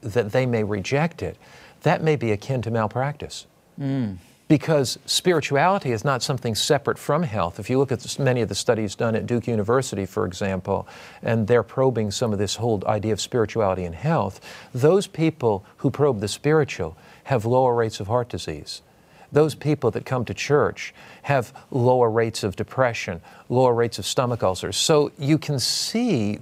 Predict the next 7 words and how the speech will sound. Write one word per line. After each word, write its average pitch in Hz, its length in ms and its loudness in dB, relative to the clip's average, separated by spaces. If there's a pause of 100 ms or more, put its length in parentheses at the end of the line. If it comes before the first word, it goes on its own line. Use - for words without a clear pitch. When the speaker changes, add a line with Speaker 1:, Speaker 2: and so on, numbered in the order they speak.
Speaker 1:
that, - 260 -4
that 143 200 0
there 139 440 0
is 170 380 2 (120)
a 131 440 -2
spiritual 147 680 0
quality 143 1000 -2